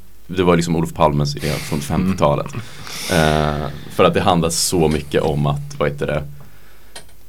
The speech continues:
Speaker 1: men, och det, där fanns ju en annan logik. Det handlar om så här att nu ska vi bygga ett starkt samhälle tillsammans.
Speaker 2: Ja.
Speaker 1: Det, den, det sker inte längre. Man
Speaker 2: Nej.
Speaker 1: tänker inte på det på det sättet längre.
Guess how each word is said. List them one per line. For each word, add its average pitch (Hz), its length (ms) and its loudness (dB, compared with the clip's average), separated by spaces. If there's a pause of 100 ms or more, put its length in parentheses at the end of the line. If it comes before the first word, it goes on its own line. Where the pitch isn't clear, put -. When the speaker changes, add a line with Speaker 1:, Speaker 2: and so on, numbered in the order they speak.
Speaker 1:
men, 120 120 12
och 127 120 8
det, 113 200 8
där 113 160 10
fanns 110 180 4
ju - 20 2
en 104 60 2
annan 92 260 4
logik. 87 400 0
Det 87 60 0
handlar 85 260 2
om 82 60 0
så 80 80 2
här 78 40 4
att 80 80 2
nu 85 60 6
ska 87 140 -4
vi 85 60 2
bygga 80 200 2
ett 71 80 0
starkt 76 420 0
samhälle 76 420 2
tillsammans. 73 840 -2
Speaker 2:
Ja. 110 380 10
Speaker 1:
Det, 110 60 6
den, 104 320 8
det 107 80 2
sker 107 440 4
inte 87 200 0
längre. 76 260 -2
Man 98 120 8
Speaker 2:
Nej. 101 240 6
Speaker 1:
tänker 92 220 0
inte 87 180 -2
på 80 100 -6
det 82 100 0
på 92 100 -4
det 76 100 -4
sättet - 580 -6
längre. - 240 -8